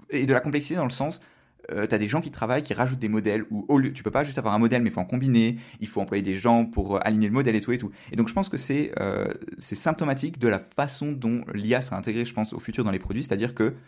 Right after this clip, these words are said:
ben, le, avoir un modèle, c'est pas suffisant. Tu vois, tu peux pas juste dire, « Oh, on a mis du machine learning et ça marche. » Non, il faut vraiment construire des choses qui sont compliquées et, euh, ben, ça montre aussi qu'on est encore loin d'une, euh, general A I qui peut faire un peu tout,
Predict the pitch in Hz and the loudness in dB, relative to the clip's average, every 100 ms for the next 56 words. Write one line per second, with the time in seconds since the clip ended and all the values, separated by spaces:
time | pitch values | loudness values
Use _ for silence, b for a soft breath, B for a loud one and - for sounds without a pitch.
0 | B B 117 110 - _ - 107 104 104 | B B 2 2 0 _ -4 -2 0 0
1 | 101 101 101 - 147 160 120 113 - - | 0 0 2 2 4 4 2 0 -2 -2
2 | 117 98 92 - 120 113 123 131 143 123 | -2 -4 -8 -6 -6 -2 2 2 0 0
3 | 127 135 B B 147 135 113 104 147 123 | 0 0 B B 0 0 0 0 2 2
4 | 127 131 120 131 117 107 90 - 101 B | 2 2 4 4 2 -2 -4 -2 -2 B
5 | B 113 131 123 131 127 - 151 - 160 | B -4 0 2 2 0 -2 -2 0 0
6 | 120 127 131 110 110 110 - 127 B B | 2 0 -2 -2 0 0 0 -2 B B
7 | B - 127 160 - 104 98 95 95 107 | B 0 4 4 4 0 2 0 2 2
8 | 107 123 143 131 131 98 95 95 95 117 | 2 0 0 -2 -2 -2 -2 -4 0 2
9 | 139 113 104 107 92 87 87 - 107 120 | 0 -2 -2 -2 -2 -4 -8 -2 2 4
10 | 117 113 107 98 95 117 110 - - - | 4 2 0 0 0 0 -4 -12 -8 -6
11 | 107 107 104 - 104 | -6 -4 -4 -4 -4